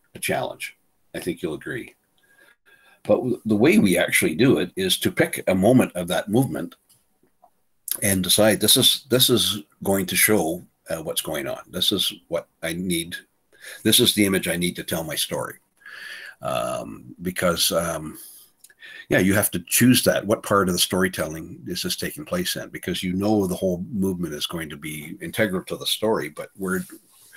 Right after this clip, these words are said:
what point are you, are you telling about? So I, in my opinion, the, the best way to do it is to go back to bef-, just before the actual event and, and the pre-, prep for it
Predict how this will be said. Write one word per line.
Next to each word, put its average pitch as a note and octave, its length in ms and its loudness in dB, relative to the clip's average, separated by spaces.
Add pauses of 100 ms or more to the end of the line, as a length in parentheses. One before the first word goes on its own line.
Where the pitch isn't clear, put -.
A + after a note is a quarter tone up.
(640)
what - 180 -2
point F2 300 0
are E2+ 40 -2
you, E2 340 -4
are D#2 80 -8
you D2 120 -8
telling D#2+ 320 -8
about? - 280 -10
So F#2 240 0
I, C3 200 4 (280)
in G#2 180 -2
my G#2+ 180 2
opinion, F2+ 540 -4
the, F2 180 -8
the E2 140 -14
best - 300 -2
way E2 140 -2
to - 160 -12
do G2 220 0
it D#2+ 100 -2
is D2 160 -4
to - 120 -6
go G2 160 0
back E2 320 -2
to E2+ 360 0 (760)
bef-, F#2 220 -2
just - 240 0
before G2+ 680 2 (520)
the F2 420 -4
actual D#2 380 -2
event - 360 -10
and, D#2+ 440 -12
and D#2 220 -10
the D#2 100 -10
pre-, - 200 -8 (180)
prep - 320 2
for - 220 -4
it - 100 -16